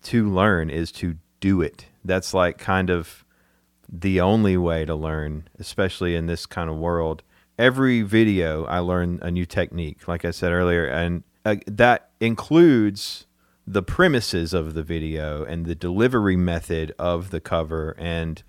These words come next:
the, the, you're right, is it's, I wanna make YouTube videos. I don't wanna just happen to host my songs on YouTube. They need to be YouTube videos. So that's, that's a really important distinction that we're,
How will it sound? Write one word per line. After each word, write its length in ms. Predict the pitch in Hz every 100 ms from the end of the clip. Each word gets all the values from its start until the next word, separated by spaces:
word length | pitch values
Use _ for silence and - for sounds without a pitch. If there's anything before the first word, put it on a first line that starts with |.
| _ _ _ _ _ _ _
the, 320 | - 98 90 80
the, 300 | 90 90 85 _ _ _ _ -
you're 220 | 110 110
right, 300 | 107 120 98
is 180 | 98 -
it's, 360 | 101 92 - _ _ _ _ _ _ -
I 100 | 101
wanna 200 | 127 123
make 200 | 110 95
YouTube 540 | 87 98 101 107 90
videos. 760 | 80 80 85 85 78 67 52 -
I 80 | 98
don't 160 | 110 107
wanna 180 | 110 95
just 180 | 90
happen 380 | - 95 - 87
to 200 | - 80
host 440 | 76 104 98 - 87
my 120 | 85
songs 420 | - 92 90 87
on 220 | 76 80
YouTube. 500 | 87 123 - 80 80 - _ _ _ _ _
They 120 | 95 92
need 200 | 95 87
to 60 |
be 160 | 90 85
YouTube 320 | 90 - 85
videos. 640 | 80 85 78 73 78 - -
So 440 | - 92 85 82 -
that's, 300 | 98 92 -
that's 280 | 107 101 107
a 60 |
really 440 | 98 110 104 98 - _ _ _ _
important 360 | 101 95 120 87
distinction 440 | 85 95 82 90
that 160 | 85 -
we're, 340 | 87 87 82